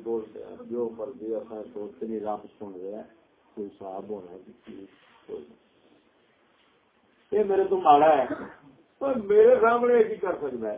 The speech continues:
ایو کفر ہے، ایو شرک ہے، یہ مطلب ہے تو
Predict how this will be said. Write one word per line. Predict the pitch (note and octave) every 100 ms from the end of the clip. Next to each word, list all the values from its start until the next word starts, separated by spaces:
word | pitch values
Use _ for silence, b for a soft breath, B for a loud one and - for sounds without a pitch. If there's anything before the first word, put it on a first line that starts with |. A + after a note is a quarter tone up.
| -
ایو | D#3+ E3+ D3+
کفر | A#2 B2 A#2 -
ہے، | E2 _ _ _ _ _ _ _ _ C#3 C#3+ _ _
ایو | C#3+ E3+ D#3 - -
شرک | D#3+ D#3 -
ہے، | A#2 - _ _ _ _
یہ | A#2+ B2+ C3
مطلب | A#2+ D3 D3
ہے | F#3+
تو | G3